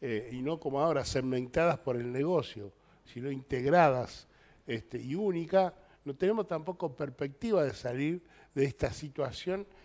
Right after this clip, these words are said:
en la que nos han llevado simplemente por, este, digamos, un objetivo muy claro, quedarse con la riqueza, quedarse con nuestros recursos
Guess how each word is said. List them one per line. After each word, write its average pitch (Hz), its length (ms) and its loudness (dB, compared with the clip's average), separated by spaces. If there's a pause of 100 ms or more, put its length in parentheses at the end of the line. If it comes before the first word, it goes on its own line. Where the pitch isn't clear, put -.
(100)
en 120 140 -2
la 107 100 2
que 135 140 -4
nos 143 100 -2
han 180 120 0
llevado 196 520 4
simplemente 185 960 -2 (440)
por, 135 320 -2 (100)
este, 127 460 -4
digamos, 151 460 0 (360)
un 139 160 -2
objetivo 147 480 -2
muy 160 180 -2
claro, 117 560 -2
quedarse 143 440 2
con 156 120 -4
la 165 100 4
riqueza, 175 500 -4 (520)
quedarse 143 460 -4
con 151 100 -2
nuestros 151 300 -4
recursos 165 480 -8